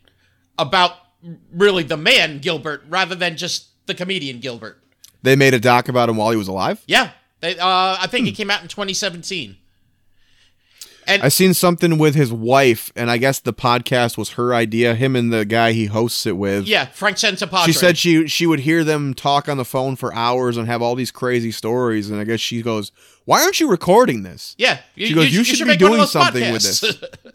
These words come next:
Speaker 2: <laughs> Yeah, and that's wh-, how his show, show was born.
Speaker 1: Yeah, and
Speaker 2: But he had young kids, right? So he must have had kids pretty late in life.
Speaker 1: Yeah, he, he did.
Speaker 2: What are they, twelve? Twelve and ten or something?
Speaker 1: Uh, yeah, I think,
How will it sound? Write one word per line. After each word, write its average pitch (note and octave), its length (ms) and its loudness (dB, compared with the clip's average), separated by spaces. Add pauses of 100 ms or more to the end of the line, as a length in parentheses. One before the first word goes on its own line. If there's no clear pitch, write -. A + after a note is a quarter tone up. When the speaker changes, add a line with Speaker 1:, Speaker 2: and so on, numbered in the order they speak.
Speaker 2:
<laughs> - 60 -20
Yeah, A#2 240 -4 (320)
and A#2 100 -4
that's C3 160 0
wh-, A#2+ 160 -6
how A#2+ 160 -2
his C3+ 160 -4
show, F#2+ 380 -4
show A2 220 -6
was F2+ 140 -8
born. F2+ 360 -10 (100)
Speaker 1:
Yeah, G3 220 -2
and G#3 240 0
Speaker 2:
But D3 80 0
he G#3 80 6
had A3+ 160 2
young F3+ 240 2
kids, D#3+ 340 0
right? C#3+ 160 -2
So C#3 100 -4
he C#3 100 0
must G#3 180 -4
have D#3 60 2
had A#2 120 -2
kids D3 240 -6
pretty B2+ 200 -6
late A#2 200 -4
in A#2 80 -14
life. F2 240 -12
Speaker 1:
Yeah, C3 240 -4 (220)
he, G3 160 0 (200)
he G3 140 0
did. E3+ 220 2
Speaker 2:
What C#3+ 80 2
are - 20 2
they, C3 140 2
twelve? E3 560 2 (260)
Twelve D#3 320 4
and C3+ 140 -2
ten D3+ 300 -2
or F3+ 80 -4
something? G#3 200 2
Speaker 1:
Uh, A3+ 480 4
yeah, A3+ 160 0
I G#3+ 60 -2
think, D4 280 -8